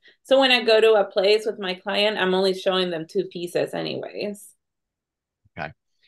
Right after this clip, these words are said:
Speaker 2: There is just something about a room, like, to your point, the magazine cover, where everything just looks like it goes together and it feels good. Like, you just feel, like, this positivity,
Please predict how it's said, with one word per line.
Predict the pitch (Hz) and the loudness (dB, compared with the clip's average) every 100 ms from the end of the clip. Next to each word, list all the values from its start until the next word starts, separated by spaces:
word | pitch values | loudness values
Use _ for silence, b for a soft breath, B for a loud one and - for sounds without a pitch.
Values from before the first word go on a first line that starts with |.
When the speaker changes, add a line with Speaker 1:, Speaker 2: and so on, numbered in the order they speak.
| _ - | _ -8
Speaker 2:
There | 113 143 | 0 2
is | 127 - | 2 0
just | 147 - | 0 0
something | 143 139 156 135 | -2 -2 -2 -2
about | 104 101 98 98 - - _ _ _ _ _ - | -2 -2 -2 -2 -6 -12 _ _ _ _ _ -6
a | 123 | -4
room, | 101 107 101 87 80 71 _ _ _ _ _ _ _ _ _ _ _ _ | -2 -2 -2 -2 -6 -10 _ _ _ _ _ _ _ _ _ _ _ _
like, | 110 117 - - | -6 -6 -8 -8
to | 117 | -4
your | 107 | -4
point, | - 104 95 | -2 -4 -2
the | |
magazine | 98 92 98 95 107 | -2 -2 -2 -2 -2
cover, | 104 113 123 120 - _ _ _ | -2 -2 -2 -6 -10 _ _ _
where | - 110 104 104 - | -6 -2 -2 -2 -6
everything | 135 147 185 - 151 139 | -6 -4 -6 -4 -4 -4
just | 107 110 - | -2 -4 -4
looks | 107 110 127 - | -4 -4 -2 -2
like | 123 123 | -2 -2
it | 123 | -4
goes | - 117 117 | -2 -4 -4
together | - 101 98 85 82 120 123 _ _ _ _ _ | -8 -10 -8 -6 -4 -6 -6 _ _ _ _ _
and | 135 131 | -2 0
it | 131 | -2
feels | - - 156 160 156 131 | -6 -4 0 0 -2 -6
good. | 98 113 160 160 67 58 _ - | -6 -2 0 0 -4 -8 _ -4
Like, | 120 117 | -2 -2
you | 120 123 | -4 -4
just | 117 139 - | -2 -4 -4
feel, | - 139 147 | -4 -2 0
like, | 135 110 | 0 -2
this | 117 107 | -2 -4
positivity, | - - 127 123 117 - 165 147 135 - 101 80 | -4 -2 -2 -2 -4 -4 -2 -2 -2 -2 -2 -4